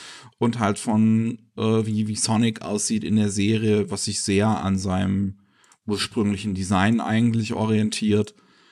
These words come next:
Ähm, es gibt auch eine neue Synchronstimme, die für diese Serie verwendet wird. Es ist nicht die aktuelle Sonic-Synchronstimme aus den Spielen. Ähm, der Synchronsprecher hat aber auch bereits gesagt, dass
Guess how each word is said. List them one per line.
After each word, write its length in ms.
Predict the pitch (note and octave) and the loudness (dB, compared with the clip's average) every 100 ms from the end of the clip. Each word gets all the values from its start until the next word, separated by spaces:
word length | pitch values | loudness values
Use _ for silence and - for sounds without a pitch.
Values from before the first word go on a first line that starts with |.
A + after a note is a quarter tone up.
| _ _ _ | _ _ _
Ähm, 720 | G#2+ A2+ A2 A2 A2 G#2+ - - | 0 2 4 4 4 2 -2 -6
es 180 | - A#2 | -6 -6
gibt 160 | - B2 | -4 -2
auch 120 | A#2 | 0
eine 140 | A#2+ | 2
neue 260 | A2 A2+ A2+ | 2 2 2
Synchronstimme, 960 | G2+ G2+ - D3+ C4 - - G3 F3+ F#3 | 0 -4 -2 0 0 0 0 0 2 -2
die 180 | E3+ D#3+ | -2 -6
für 140 | E3 | -6
diese 340 | C#3 C#3+ C3+ C3 | -6 -4 -4 -2
Serie 460 | B2 C3+ C#3 C3 | 0 0 2 0
verwendet 520 | - B2 B2 B2+ A2 | 0 0 2 0 0
wird. 160 | A#2 A#2+ | 0 0
Es 180 | A2 G#2 | 0 0
ist 100 | G#2 | 2
nicht 380 | A2 E3 - E3 | 4 4 0 -6
die 60 | C3+ - | -10 -10
aktuelle 480 | - D3 - C#3 B2+ | -4 -4 -2 0 0
Sonic-Synchronstimme 1040 | - B2+ C3 - B2+ B2 B2+ A#2+ - B2 A2+ | 0 0 0 0 0 2 0 0 0 2 2
aus 240 | A2+ - | -2 -4
den 120 | G#2 | -2
Spielen. 580 | - - C3+ E3+ F3+ E3+ - - - - _ - | -2 -4 0 2 2 0 -6 -20 -20 -20 _ -2
Ähm, 440 | B2 B2 B2 B2 A#2+ | 2 4 6 4 4
der 140 | A#2+ | 2
Synchronsprecher 580 | B2 B2+ C3 - A#2+ A#2+ | 0 0 0 0 0 2
hat 100 | A2 | 0
aber 180 | A2 - | 0 0
auch 140 | D#3+ | -2
bereits 360 | E3 C3 C3+ - | 0 0 0 -2
gesagt, 540 | A#2+ A2+ G#2 - - | -2 0 0 -4 -2
dass 500 | A#2+ A#2 - - | 0 2 0 -4